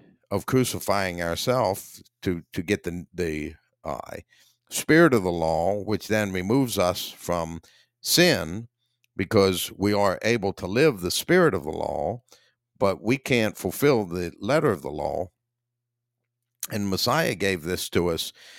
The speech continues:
in his words when people got really offended at what he was saying, because their perception was he was talking about cannibalism. And he said, "Eat of my flesh and drink of my blood."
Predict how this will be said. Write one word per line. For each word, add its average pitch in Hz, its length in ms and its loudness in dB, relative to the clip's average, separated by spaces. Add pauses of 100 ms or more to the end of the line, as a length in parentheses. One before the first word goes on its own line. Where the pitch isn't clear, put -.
(540)
in 104 120 2
his 87 180 2
words 101 840 0 (640)
when 92 340 4
people 113 340 0
got 98 260 2
really 117 280 2
offended 113 640 0 (280)
at 95 120 0
what 104 160 4
he 95 80 0
was 78 180 -2
saying, 127 580 0 (480)
because 98 500 2
their 104 240 0
perception 95 760 -2
was 87 380 0
he 107 80 0
was 87 180 -2
talking 90 380 0
about 80 320 -4
cannibalism. 110 800 -6 (1000)
And 92 500 0 (180)
he 104 160 0
said, 67 560 0 (460)
"Eat 117 180 2
of 139 100 0
my 151 160 4
flesh 90 440 0
and 90 100 -4
drink 87 240 -2
of 78 80 -4
my 80 220 -4
blood." - 580 -4